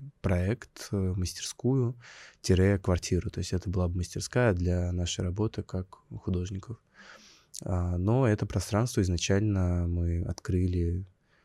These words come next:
с таким широким ивентом, большим, э, с выставкой, с диджей-сетом, с барбекю, и пришло где-то до трёхсот человек, э, в нашу квартиру, и, в принципе, на территории была такая большая т-,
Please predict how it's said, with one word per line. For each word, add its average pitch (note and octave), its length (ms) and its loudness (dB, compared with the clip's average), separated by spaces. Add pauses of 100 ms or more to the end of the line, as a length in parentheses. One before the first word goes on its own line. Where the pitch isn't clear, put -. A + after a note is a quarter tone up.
(140)
с - 80 -20
таким - 280 -8
широким F2+ 520 2
ивентом, G2 600 2
большим, F2+ 1040 -2
э, F#2+ 40 -8
с - 220 -8
выставкой, F#2 920 -2
с - 280 -8
диджей-сетом, F#2+ 920 -4
с - 80 -12
барбекю, G#2+ 600 -2
и G2 260 -2 (140)
пришло F2 560 2
где-то F2 340 -4
до E2+ 220 0
трёхсот - 580 -2
человек, F#2 640 -2
э, - 40 -12
в G#2 340 -6
нашу F2+ 300 -6
квартиру, G#2 840 -4
и, G#2 120 -8
в - 60 -20
принципе, - 440 -10
на F2+ 80 -8
территории F#2+ 640 0
была G2+ 320 -8
такая - 260 -14
большая F2+ 460 -4
т-, - 140 -20